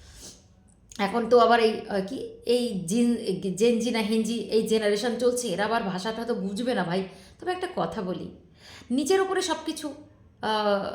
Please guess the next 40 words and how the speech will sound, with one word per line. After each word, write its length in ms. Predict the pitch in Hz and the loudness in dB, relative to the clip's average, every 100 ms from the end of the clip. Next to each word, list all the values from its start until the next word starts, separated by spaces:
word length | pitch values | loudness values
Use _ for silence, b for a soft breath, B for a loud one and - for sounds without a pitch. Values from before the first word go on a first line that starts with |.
| - - | -10 -8
মানে, 160 | 190 196 190 - - 202 | -4 -4 -6 -14 -14 -8
উম, 200 | 190 185 185 - 170 175 190 220 | -6 -6 -8 -10 -8 -4 -2 0
নি-, 220 | 247 - | 0 0
আহ, 440 | 208 185 - 190 175 - | 0 0 0 0 -2 -4
বলে 160 | 247 | -4
না 120 | - 277 | -4 -2
যে 140 | 247 240 B B | 0 0 B B
আমি 220 | - 285 311 302 | 2 2 2 -2
যদি 140 | 302 - - - _ _ - 190 | -2 -4 -10 -20 _ _ -14 -6
করব 220 | - 311 311 247 | 2 4 4 4
ভাবি, 180 | 233 202 | 2 2
তাহলে 160 | 240 254 254 | 0 0 0
কে 60 | 247 | 0
আমাকে 240 | 240 220 | 0 0
আটকাবে? 400 | 175 - 156 - - B B B B B _ - | -2 -4 -8 -8 -14 B B B B B _ -4
তো 60 | |
আমাদের 380 | 320 247 285 359 | -2 0 0 0
সময় 340 | - 339 311 311 - - | -2 -2 -2 -4 -6 -6
এগুলো 300 | 254 311 339 277 | -6 -4 -4 -4
নিয়ে 180 | 339 320 | -2 -2
এত 80 | 311 - | -4 -4
চিন্তা 320 | 294 285 302 | -4 -2 -2
করার 180 | 311 302 - | -2 -4 -2
সময়ও 260 | 262 302 349 | -2 0 -2
ছিল 180 | 330 302 | -2 -2
না, 120 | 254 247 - | -2 -4 -8
এত 160 | 262 349 | -8 -4
কিছু 220 | 349 381 - | -2 0 0
ছিলও 380 | - 285 320 214 | -2 0 0 0
না 60 | - 170 | -4 -4
ভাব-, 220 | 175 - | -4 -4
ভাবার 300 | - 190 208 - | -4 -2 0 -2
সময়। 240 | 147 131 127 B B B B B | -8 -10 -12 B B B B B
আমাদের 360 | - 262 339 359 | -2 -2 -2 -2
য-, 60 | - | -2
আমি, 220 | 240 247 | 0 2
আমরা 280 | 277 220 233 | 0 -2 -4
যখন 200 | 254 285 | -6 -6
স্কুলে 380 | 277 - 247 294 277 | -8 -6 -2 -2 -2
পড়তাম, 320 | 185 - | -6 -8